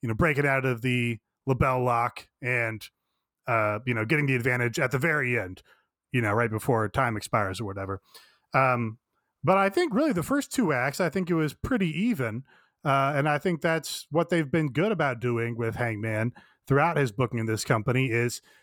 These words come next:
he's not a stupid babyface. He's not a babyface they beat down all the time. Um, you know, he's not a, he's an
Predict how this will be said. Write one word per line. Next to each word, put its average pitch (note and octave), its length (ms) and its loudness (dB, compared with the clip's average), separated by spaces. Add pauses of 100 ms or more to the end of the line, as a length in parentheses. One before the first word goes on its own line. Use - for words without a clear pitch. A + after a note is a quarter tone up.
he's C#3+ 180 0
not G#3+ 160 2
a G3+ 60 0
stupid C3 440 0
babyface. A2 580 0
He's E3 160 2
not A#3 180 2
a - 20 2
babyface C3 540 0
they B2+ 100 2
beat A#2 260 -4
down G#2 280 0
all G2+ 100 2
the G2+ 100 -2
time. G#2+ 360 -2 (400)
Um, B2 480 0 (100)
you C#3+ 100 2
know, B2+ 200 2
he's C#3 160 -2
not F#3 200 2
a, D#3+ 220 0 (400)
he's E3+ 240 2
an C#3+ 320 0